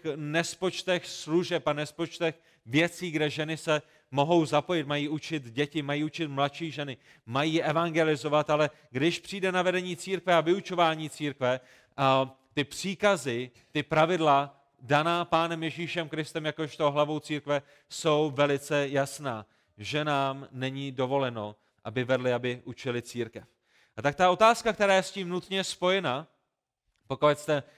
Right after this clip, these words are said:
nečetli první Timotejovi dopředu, pokud ji, eh, neznáte z paměti, otázka, která je s tím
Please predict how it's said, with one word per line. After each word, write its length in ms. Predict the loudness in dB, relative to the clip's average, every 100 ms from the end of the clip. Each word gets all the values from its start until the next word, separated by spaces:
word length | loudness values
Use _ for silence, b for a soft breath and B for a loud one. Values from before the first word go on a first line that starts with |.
| b
nečetli 460 | -6 -2 -2 -2 -2
první 320 | -2 -4 -4
Timotejovi 480 | -6 -4 0 0 2
dopředu, 380 | 0 0 -4 -4
pokud 420 | -4 0 0 0
ji, 120 | -8
eh, 800 | -8 _ _ -6 0 2 2 0
neznáte 680 | -2 -4 0 -2 0 -2 -2 -10
z 140 | -6
paměti, 400 | -2 -2 -2 -2
otázka, 420 | 4 4 4 0
která 220 | 2 2 2
je 80 |
s 100 | 2
tím 260 | -4 -6